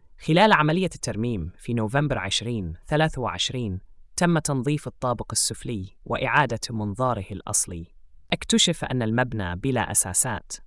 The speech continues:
فقامت عملية تدعيم باستخدام نظام أساس بئري وتقوية قبة بألياف الكربون.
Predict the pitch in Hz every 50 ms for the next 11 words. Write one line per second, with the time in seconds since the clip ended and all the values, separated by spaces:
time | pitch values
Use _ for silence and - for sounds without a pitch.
0 | - - - - - - - 160 - - 190 190 180 165 - 131 131 127 127 123
1 | 139 135 131 120 - 127 110 - 110 95 98 104 123 117 98 85 87 - - -
2 | - - - - 151 - - - 139 - - 143 139 143 143 135 117 110 104 123
3 | 123 127 123 113 - - 107 - - 120 113 107 - - 113 110 143 - 117 104
4 | 101 92 85 - - - - - - - - - - - 160 - - 160 151 131
5 | - - - 147 135 123 107 92 101 - 104 101 98 101 101 - - 87 - -
6 | - 85 92 104 95 87 85